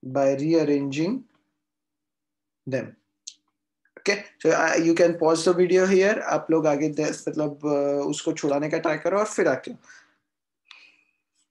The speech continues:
So, when there are letter repetition, आपण त्याला काय करतो? आपण उसको upon में लाते हैं। तो बघू कोण कोण कितीदा रिपीट झालाय। अलग-अलग कलर से लेंगे। एम दो बार रिपीट हुआ,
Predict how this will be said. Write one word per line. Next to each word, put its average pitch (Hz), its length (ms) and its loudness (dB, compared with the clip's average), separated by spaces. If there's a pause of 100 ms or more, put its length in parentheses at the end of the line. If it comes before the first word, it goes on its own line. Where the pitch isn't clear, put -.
(160)
So, - 220 2 (1400)
when 165 200 2
there 196 280 4
are 185 260 2
letter 147 380 4
repetition, 139 680 -2 (180)
आपण 156 260 -2
त्याला 165 240 2
काय 160 180 0
करतो? 160 400 -2
आपण 156 380 -2
उसको 160 380 -8
upon 147 300 0
में 143 220 -2
लाते 120 280 -2
हैं। 117 180 -6
तो 165 140 0
बघू 151 300 0
कोण 151 260 -2
कोण 147 160 -4
कितीदा 139 340 -2
रिपीट 127 360 -6
झालाय। 120 420 -8 (320)
अलग-अलग 147 440 2
कलर 139 220 2
से 135 160 -8
लेंगे। 123 400 -14 (400)
एम 160 300 -4
दो 151 160 0
बार 147 220 2
रिपीट 139 400 -6
हुआ, 139 360 -6